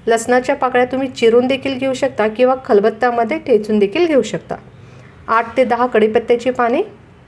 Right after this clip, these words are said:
थोडीशी हिंग पावडर. गॅस सध्या मोठ्या आचेवरती चालू ठेवायचा आहे.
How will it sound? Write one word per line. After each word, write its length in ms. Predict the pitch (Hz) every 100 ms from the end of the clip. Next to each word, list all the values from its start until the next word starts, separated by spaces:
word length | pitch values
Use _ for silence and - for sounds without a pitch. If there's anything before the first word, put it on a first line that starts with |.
| - - - - - - - - - - -
थोडीशी 400 | 226 247 240 277
हिंग 260 | 247 277
पावडर. 360 | 285 285 285 359 440 - - - - - - - - 202
गॅस 260 | 233 262
सध्या 240 | 262 240 269
मोठ्या 320 | 240 214 240
आचेवरती 420 | 254 262 254 254
चालू 320 | 254 247 208 233
ठेवायचा 420 | 254 233 220 233
आहे. 180 | 233